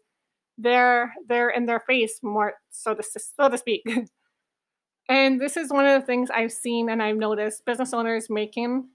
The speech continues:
is not being consistent. And I'm s-, I've done this as well. So don't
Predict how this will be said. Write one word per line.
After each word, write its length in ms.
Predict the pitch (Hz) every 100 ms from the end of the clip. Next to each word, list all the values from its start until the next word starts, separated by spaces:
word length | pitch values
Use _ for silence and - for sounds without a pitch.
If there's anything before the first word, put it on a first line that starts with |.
| _ 233
is 380 | 220 208 208 -
not 320 | 240 220 220
being 320 | 233 226 240 233 -
consistent. 600 | 220 208 - - - - _ _ _ _ _ _ -
And 340 | 269 262 262 254
I'm 240 | 240 240
s-, 180 | - - - _ _ -
I've 600 | 233 226 220 214 220 -
done 240 | 233 233
this 180 | 233 233
as 200 | 220 -
well. 320 | 220 214 226
So 340 | - 220 208 208 - _ -
don't 300 | 262 277